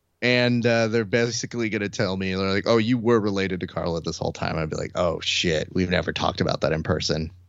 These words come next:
Eek, maybe we should have." Uh, I went on that on name only. I was very happy for Zhang. But Kev, you know this all too well, where when you play over under Kevin,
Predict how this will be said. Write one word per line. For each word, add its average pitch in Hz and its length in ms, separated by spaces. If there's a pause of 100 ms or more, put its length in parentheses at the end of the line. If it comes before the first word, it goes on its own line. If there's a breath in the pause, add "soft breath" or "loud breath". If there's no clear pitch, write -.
(120)
Eek, 101 340
maybe 92 280
we 87 100
should 92 220
have." 87 180 (600 loud breath)
Uh, 113 360 (180)
I 131 140
went 151 260
on 175 140
that 147 300
on 120 260
name 123 340
only. 98 480 (480)
I 117 80
was 117 180
very 123 300
happy 123 240
for 110 160
Zhang. 95 440 (280)
But 123 120
Kev, 156 240
you 196 180
know 175 180
this 110 200
all 104 140
too 107 200
well, 87 400 (380)
where 127 200
when 135 200
you 131 160
play 147 380
over 123 340
under 107 220
Kevin, 95 640